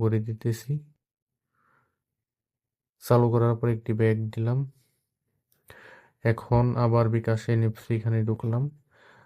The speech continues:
ঢোকার পর এখানে দেখেন এনএফসিটি চালু করতে বলতেছে। পেমেন্ট করুন সহজে শুধু মোবাইল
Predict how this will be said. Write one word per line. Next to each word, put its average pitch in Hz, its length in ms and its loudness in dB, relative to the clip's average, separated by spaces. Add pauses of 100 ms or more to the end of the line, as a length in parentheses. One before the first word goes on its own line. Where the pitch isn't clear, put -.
(180)
ঢোকার 113 340 2
পর 120 200 0
এখানে 117 340 0
দেখেন 113 420 0 (1120)
এনএফসিটি 113 600 2
চালু 110 320 2
করতে 107 300 -2
বলতেছে। 107 500 -4 (960)
পেমেন্ট 120 360 6
করুন 123 280 2
সহজে 117 580 0
শুধু 117 340 -2 (140)
মোবাইল 110 320 4